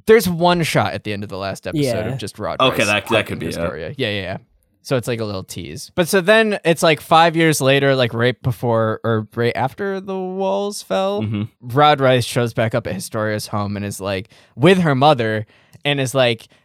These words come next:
Speaker 1: "Yo, I'm busting you out of here, <laughs> kid."
Speaker 3: Yeah,
Speaker 2: Is that what
Speaker 3: and
Speaker 2: he
Speaker 3: it's, um,
Speaker 2: says?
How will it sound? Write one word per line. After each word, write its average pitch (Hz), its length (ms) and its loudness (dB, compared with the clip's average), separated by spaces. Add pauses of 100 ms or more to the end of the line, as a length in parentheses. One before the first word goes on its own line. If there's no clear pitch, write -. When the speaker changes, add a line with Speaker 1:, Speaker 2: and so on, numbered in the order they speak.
(140)
Speaker 1:
"Yo, 127 220 2
I'm 107 160 -4 (120)
busting 113 380 -4
you 131 160 0
out 101 200 0
of 104 80 -4
here, 107 180 -4
<laughs> - 40 -12
kid." 110 460 -2 (640)
Speaker 3:
Yeah, - 340 0
Speaker 2:
Is 165 100 -4
that 180 160 -2
what 202 100 0
Speaker 3:
and 196 80 -2
Speaker 2:
he 180 80 2
Speaker 3:
it's, - 220 -2
um, 185 300 0
Speaker 2:
says? - 140 -16